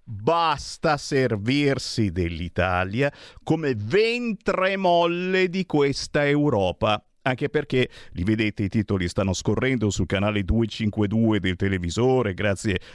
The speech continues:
al nostro regista Federico D J Borsari. Cioè, ragazzi, ne stanno arrivando a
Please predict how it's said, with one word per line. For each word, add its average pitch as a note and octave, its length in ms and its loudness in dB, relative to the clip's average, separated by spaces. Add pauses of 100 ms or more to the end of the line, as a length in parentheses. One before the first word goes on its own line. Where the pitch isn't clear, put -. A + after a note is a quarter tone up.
al D#2 100 -8
nostro F2+ 380 -2
regista G#2+ 500 -2
Federico A2 500 -2
D A2 260 -6
J A#2+ 480 0
Borsari. B2+ 840 0 (280)
Cioè, D#3+ 260 0 (320)
ragazzi, D3 640 0 (280)
ne G#2+ 140 2
stanno E3 600 -2
arrivando B2+ 920 -2
a C3 220 0